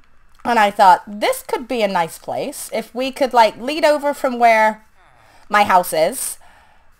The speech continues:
find a way over here, we can, like, preserve this place." Of course, I don't wanna stay here too long. I've not been around here long enough to know much,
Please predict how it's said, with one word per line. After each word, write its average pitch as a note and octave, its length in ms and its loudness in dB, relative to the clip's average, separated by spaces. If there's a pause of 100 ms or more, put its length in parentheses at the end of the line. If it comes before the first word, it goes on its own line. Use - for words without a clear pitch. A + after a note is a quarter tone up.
(280)
find F4 400 -2
a E4+ 40 -2
way D4 220 4
over A3 180 0
here, A#3 720 4
we B3 140 -6
can, B3 200 -8
like, G#3+ 200 -2
preserve A3+ 560 2
this G#3+ 200 0
place." D4 600 -2 (600)
Of A3+ 100 -4
course, C4+ 240 0
I B3 80 6
don't A3+ 140 4
wanna G#3+ 140 -2
stay G3+ 340 0
here B3 300 -4
too C4+ 200 -8
long. C4 360 2
I've G#3 240 0
not C4 320 2
been B3 180 0
around A3+ 380 -2
here G#3 140 -2
long G3+ 300 0
enough A#3+ 300 -2
to G#3+ 200 -4
know G#3 380 2
much, F#3 640 -4